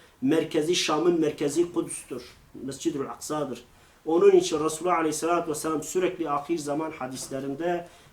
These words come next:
Müslümanlara orayı göstermiş, orayı tavsiye etmiş. Onun için biz Müslümanlar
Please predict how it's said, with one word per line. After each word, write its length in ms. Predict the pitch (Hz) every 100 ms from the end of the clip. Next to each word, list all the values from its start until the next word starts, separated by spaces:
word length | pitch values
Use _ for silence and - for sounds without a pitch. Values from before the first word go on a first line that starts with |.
| -
Müslümanlara 720 | 170 170 151 147 143 139 131
orayı 380 | 151 165 143 127
göstermiş, 640 | 160 165 151 156 175 -
orayı 340 | 147 143 139
tavsiye 380 | 139 127 - 135
etmiş. 300 | 127 120 113 - - -
Onun 280 | 151 165 208
için 320 | 180 165 151
biz 160 | 160 160
Müslümanlar 720 | 156 - 156 151 156 160